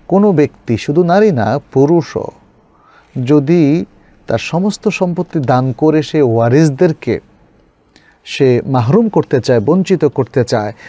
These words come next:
তাহলে এটা শরীয়ত সিদ্ধ হবে না। অতএব তার নিয়তটা কি, এটা দেখতে হবে। নিয়তটা যদি তার খালেস সুন্দর হয়, ইসলামের মাসলাহাতে, মানুষের মাসলাহাতে হয়, তাহলে তাতে সমস্যা নেই। আমরা দেখেছি, আহ, তাবুক যুদ্ধের সময়,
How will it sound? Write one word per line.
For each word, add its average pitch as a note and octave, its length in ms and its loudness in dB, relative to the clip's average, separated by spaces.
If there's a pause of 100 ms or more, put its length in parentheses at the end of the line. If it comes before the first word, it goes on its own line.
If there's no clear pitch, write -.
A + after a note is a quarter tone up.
(180)
তাহলে A#2 320 -2
এটা C#3+ 240 -4
শরীয়ত A2 400 -4
সিদ্ধ G2+ 480 -10 (120)
হবে G#2 300 -8
না। B2 260 -6 (440)
অতএব F#3+ 320 0
তার F#3 140 2
নিয়তটা D#3 540 2
কি, F#3+ 160 0
এটা E3 140 2
দেখতে D#3+ 280 0
হবে। D3 300 -2 (640)
নিয়তটা E3+ 460 0
যদি D#3+ 240 -2
তার D3+ 160 2
খালেস C#3+ 420 0
সুন্দর C#3+ 380 0
হয়, C3+ 220 0
ইসলামের C#3 400 -4
মাসলাহাতে, C3 500 -4
মানুষের C3 380 -4
মাসলাহাতে B2+ 520 -4
হয়, E3+ 240 0 (440)
তাহলে A#2 380 2
তাতে G#2+ 280 -6
সমস্যা G#2+ 400 -8
নেই। F#3 100 -2
আমরা C3+ 160 -2
দেখেছি, D3+ 640 -4 (440)
আহ, A#2+ 220 -2 (120)
তাবুক E3+ 340 2
যুদ্ধের C#3 340 0
সময়, A#2 480 -4